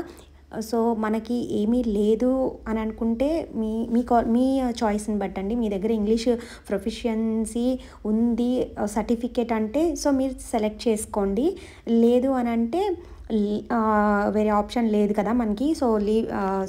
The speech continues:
so, ఆ, ఏం లేదని సెలెక్ట్ చేసుకోండి. So, I am a, so, నెక్స్ట్ క్వశ్చన్ ఏం అడుగుతున్నారంటే, మన దగ్గర ఏమన్నా, మీ దగ్గర ఏదైనా ప్రూవ్ చేయడానికి, ఆ, evidence ఏదైనా ఉందా అని అడుగుతున్నారు. So, లేదు కాబట్టి, ఆ, last ఆప్షన్‌ని మనం click చేసుకున్నాము.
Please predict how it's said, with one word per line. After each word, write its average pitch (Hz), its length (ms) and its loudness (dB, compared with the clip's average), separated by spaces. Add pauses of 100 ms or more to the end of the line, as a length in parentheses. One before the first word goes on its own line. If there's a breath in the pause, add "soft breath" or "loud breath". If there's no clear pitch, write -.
so, 226 200 -2 (340 loud breath)
ఆ, 214 320 0 (120)
ఏం 226 260 0
లేదని 220 400 2
సెలెక్ట్ 202 340 -4
చేసుకోండి. 196 600 -2 (260 loud breath)
So, 247 100 0
I 226 260 -2
am 233 60 0
a, 226 380 -4
so, 285 240 0
నెక్స్ట్ 247 380 -2
క్వశ్చన్ 269 300 -2
ఏం 247 140 0
అడుగుతున్నారంటే, 240 600 0
మన 254 280 0
దగ్గర 233 220 0
ఏమన్నా, 254 300 -2
మీ 233 100 2
దగ్గర 240 240 2
ఏదైనా 254 240 0
ప్రూవ్ 240 340 -2
చేయడానికి, 240 600 0 (380 loud breath)
ఆ, 233 280 2
evidence 254 380 4
ఏదైనా 233 340 2
ఉందా 220 340 4
అని 226 200 4
అడుగుతున్నారు. 202 680 0 (380 loud breath)
So, 247 40 0
లేదు 226 320 2
కాబట్టి, 240 560 0 (260 loud breath)
ఆ, 214 460 0
last 214 340 0
ఆప్షన్‌ని 226 320 -2
మనం 220 240 0
click 214 380 -4
చేసుకున్నాము. 214 680 -2